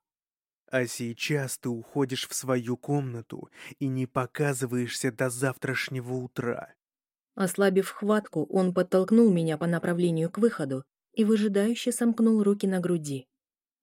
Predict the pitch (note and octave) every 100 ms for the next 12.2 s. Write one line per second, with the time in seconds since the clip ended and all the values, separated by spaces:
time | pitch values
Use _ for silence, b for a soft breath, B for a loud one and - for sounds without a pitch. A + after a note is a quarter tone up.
0 | - A#3 A3 A3 C#4 G3+ C#3 - F#3 E3+
1 | C#3+ C#3+ D3 C#3 - - A3 F3 D3+ _
2 | - G#3+ A3 G#3+ A3+ - G#3+ A3+ B3 A#3
3 | - F3 - D#3+ E3+ E3+ F3+ - G3+ D3
4 | C#3 G3+ A3+ F3+ D#3+ D3+ _ _ _ E3+
5 | D#3+ D#3+ D3+ - D#3 D#3 D#3+ - D3+ -
6 | D3+ D3 - G#3 D3 D#3 D#3+ - A#3+ A3
7 | G3+ G3+ - A#3 A3 A3 G#3 F#3+ F3+ F3+
8 | F3+ - - F#3 E3 D3+ D3 D3 C#3+ D#3
9 | D3 C#3+ C3+ C#3 B2 - _ _ _ _
10 | _ _ _ _ _ G3+ G3 F#3+ G3 G3+
11 | G3+ G3+ G3+ G3 A#3 D#3+ - D#3 D3+ C#3+
12 | - C#3+